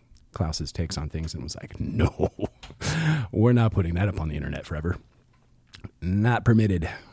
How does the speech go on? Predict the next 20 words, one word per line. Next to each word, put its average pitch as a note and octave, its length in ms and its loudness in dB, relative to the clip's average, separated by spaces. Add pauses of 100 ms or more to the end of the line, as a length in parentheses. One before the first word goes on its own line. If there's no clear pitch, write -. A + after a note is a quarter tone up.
(340)
Not F2 240 -4
permitted, F2 320 0
guys." E2+ 340 -2 (760)
So, D#2+ 360 -8 (460)
yeah, E2 140 -8
but E2+ 100 -8
I F2 40 -4
love F#2+ 180 -4
those E2 160 -6
Brits, E2+ 440 -6
man. D2 300 -6 (880)
Gotta F2+ 180 0
have E2+ 200 -2
Dave D#2+ 180 -4
on E2+ 160 -6
here. D#2 180 -10 (2000)
Interviewing A#2+ 1120 -2
Mister - 420 -6
Woo D2+ 420 -8
Woo. D2 440 -12